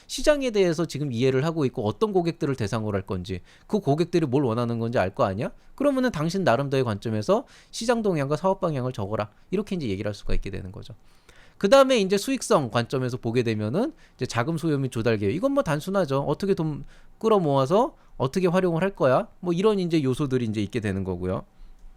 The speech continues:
예. 그다음에 이제 뭐 시장 진입 및 성과 창출 전략. 이거야 뭐 너무 팩트라서 "그 시장 진입 어떻게 할 건데? 남들 다 있는데, 기존 시장이 있는데, 아니면 기존에 아예 시장이 없었는데 어떻게 들어갈 건데? 그럼 그 안에서 수익 모델이 충분히 나올 건가?"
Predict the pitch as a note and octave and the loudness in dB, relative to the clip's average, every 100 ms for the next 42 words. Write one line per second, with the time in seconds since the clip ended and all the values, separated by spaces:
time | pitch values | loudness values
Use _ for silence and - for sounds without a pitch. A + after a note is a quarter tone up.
0 | - - G#2+ F#2 A#2 - - - - - | -20 -14 -6 -6 -6 -16 -20 -20 -20 -20
1 | - - - - - - A#3 C4 B3 G3+ | -20 -20 -20 -20 -16 0 4 4 4 2
2 | F3+ G3 E3 D#3 - B3 C4 A#3+ A3 G3+ | 4 4 4 2 2 4 4 2 0 0
3 | G#3 A#3 A3+ G#3 G3 F3 C#3 A#2 A#2 C3 | 0 0 0 -2 -2 2 4 2 0 4
4 | A3+ C4+ G3 C#3+ E3+ A#3+ A#3+ A#3 G3 C#3 | 6 6 6 2 2 2 -2 -2 2 2
5 | A2 G#3+ F#3 D#3 D3 A3+ A#3 A3 G#3 C#3 | 2 -2 -2 -6 -4 -2 -2 0 0 0
6 | - D3+ C3+ A#2+ B2 B2+ - - B2+ D3 | 0 -2 -2 -2 0 -2 -6 -2 0 0
7 | D3 B2+ A#2 A#2 G#2 A2+ A2+ - C3+ C#3+ | 0 2 0 0 -2 -2 -2 -4 -6 -4
8 | C#3+ C3 A#2+ A2+ A2+ A#3+ - - - C3 | -2 -2 0 -4 0 0 -2 -10 -2 0
9 | D#3+ D#3 D#3+ E3+ C3 C3+ - A#3 F#3+ A#2+ | 0 0 0 2 2 2 0 0 2 0
10 | F#3+ D3 C3+ A2+ - B2+ A2 G#2 G2+ G#2 | 0 0 0 0 0 -4 0 0 0 -6
11 | F#2+ G2+ - - - A3+ - F#3+ F3+ F3 | -4 -6 -8 -12 -4 -2 4 4 4 -2
12 | - A#3+ A3+ F#3 D#3+ D3 G#3 F#3 F3 A2+ | -4 -4 0 0 0 -2 -6 -4 0 0
13 | G2+ - G2+ F#2 F2+ | -2 -4 -6 -4 -4